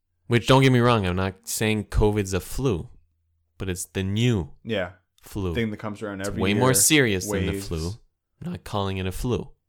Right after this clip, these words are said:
Speaker 2: Mm-hmm.
Speaker 1: All right. Just wanted to get that out
Speaker 2: Because
Speaker 1: there.
Speaker 2: last year, right, there was, like, the amou-, there was, like, no flu cases. I didn't know one person that got the flu last year.
Speaker 1: No.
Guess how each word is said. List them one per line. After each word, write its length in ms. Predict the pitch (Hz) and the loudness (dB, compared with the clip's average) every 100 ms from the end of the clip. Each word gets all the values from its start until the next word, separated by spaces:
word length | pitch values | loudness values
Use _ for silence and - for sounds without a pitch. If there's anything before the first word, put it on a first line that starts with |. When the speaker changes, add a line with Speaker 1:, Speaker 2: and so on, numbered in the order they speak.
| _ _ - | _ _ -16
Speaker 2:
Mm-hmm. 280 | 98 95 80 _ _ | -14 -14 -16 _ _
Speaker 1:
All 120 | - 78 | -12 -10
right. 200 | 73 - _ _ _ - | -12 -16 _ _ _ -16
Just 120 | - | -6
wanted 200 | 104 90 | -4 -4
to 80 | 101 | -6
get 180 | 87 85 | -6 -4
that 140 | 90 | -6
out 60 | 87 | -4
Speaker 2:
Because 280 | 143 170 - | 0 0 0
Speaker 1:
there. 80 | 135 | 0
Speaker 2:
last 380 | 139 170 - - | 2 2 -4 -10
year, 360 | 113 95 95 - | -6 -6 -8 -8
right, 220 | 113 113 | -4 -4
there 120 | 117 | -4
was, 180 | 117 113 | -6 -6
like, 280 | 107 98 _ _ _ _ - _ - _ _ _ | -10 -10 _ _ _ _ -20 _ -20 _ _ _
the 120 | 117 113 | -10 -6
amou-, 160 | 113 - | -6 -8
there 260 | 113 117 | -6 -4
was, 140 | 117 110 | -2 -6
like, 100 | 92 | -10
no 340 | 104 107 101 | -8 -4 -4
flu 300 | 98 - 82 | -6 -10 -14
cases. 600 | 80 85 87 - - - _ _ _ _ _ _ _ _ | -12 -16 -18 -20 -20 -20 _ _ _ _ _ _ _ _
I 60 | 113 | -2
didn't 120 | 120 | -2
know 100 | 104 | -2
one 300 | 98 107 110 | -2 -2 -2
person 320 | 110 98 - | -4 -6 -8
that 60 | 90 | -14
got 200 | 87 73 | -12 -14
the 60 | - | -16
flu 200 | - - - | -18 -18 -16
last 320 | - - - | -18 -20 -20
year. 160 | - - | -18 -4
Speaker 1:
No. 300 | 101 92 | 0 0